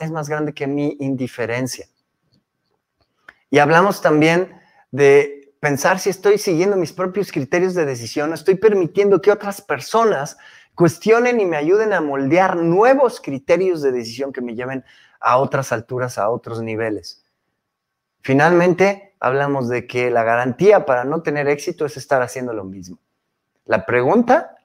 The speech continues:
ya ni siquiera es si voy a ser o no voy a ser un emprendedor guerrero y voy a ir por todo,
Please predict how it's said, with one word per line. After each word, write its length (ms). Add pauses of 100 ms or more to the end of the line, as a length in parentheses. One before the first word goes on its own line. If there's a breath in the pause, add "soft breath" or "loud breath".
(180)
ya 200
ni 160
siquiera 580
es 160
si 140
voy 180
a 60
ser 240
o 80
no 120
voy 140
a 80
ser 160
un 140
emprendedor 520
guerrero 360
y 40
voy 200
a 20
ir 120
por 180
todo, 500